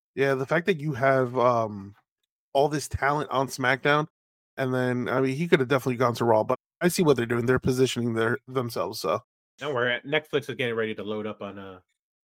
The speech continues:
Speaker 1: Yeah,
Speaker 2: talent
Speaker 1: they're
Speaker 2: for Raw,
Speaker 1: the,
Speaker 2: too.
Speaker 1: yeah. Um, let's move to All Elite Wrestling, where Sting's final A E W match has now been confirmed.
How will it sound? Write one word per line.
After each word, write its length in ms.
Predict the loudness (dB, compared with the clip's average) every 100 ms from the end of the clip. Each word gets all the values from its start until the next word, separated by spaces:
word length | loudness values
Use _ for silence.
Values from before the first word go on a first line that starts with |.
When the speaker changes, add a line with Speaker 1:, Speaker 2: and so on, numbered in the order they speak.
| -12
Speaker 1:
Yeah, 140 | -6
Speaker 2:
talent 260 | -2 0 2
Speaker 1:
they're 160 | 2 2
Speaker 2:
for 0 |
Raw, 60 |
Speaker 1:
the, 100 | 0
Speaker 2:
too. 160 | -2 -6 _ _ _ _ _
Speaker 1:
yeah. 260 | 0 0 0 _ _ _ _ -20 -20 _ _ 6
Um, 680 | 10 12 12 10 10 8 6
let's 420 | 8 6 6 4
move 640 | 10 12 12 8 4 2
to 420 | 2 2 6 8 8 10
All 400 | 12 12 12 12
Elite 380 | 10 10 6 -2
Wrestling, 960 | -2 4 4 4 6 8 8 6 4
where 340 | 2 4 4 2
Sting's 580 | -4 -6 2 2 2 -2
final 580 | -4 4 4 6 4 2
A 80 | 2
E 240 | 0 0 4
W 380 | 6 6 0
match 400 | 2 4 4 2 -2
has 200 | -2 0
now 280 | 4 6
been 280 | 6 2 0
confirmed. 880 | -4 -12 -12 0 6 8 8 6 2